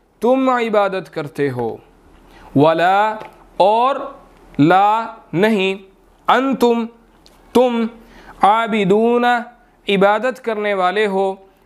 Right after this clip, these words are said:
"मा", इसकी या जिसकी, "अअबुद", मैं इबादत करता हूँ। "वला",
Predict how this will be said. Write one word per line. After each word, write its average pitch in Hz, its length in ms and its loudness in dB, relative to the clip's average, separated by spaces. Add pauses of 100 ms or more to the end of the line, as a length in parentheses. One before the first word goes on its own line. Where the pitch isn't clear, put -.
"मा", 190 520 0 (1400)
इसकी 226 680 0 (300)
या 214 220 2
जिसकी, 202 600 -2 (300)
"अअबुद", 202 640 0 (340)
मैं 208 380 -2
इबादत 170 440 -4
करता 131 320 -10
हूँ। 120 260 -10 (480)
"वला", 190 540 2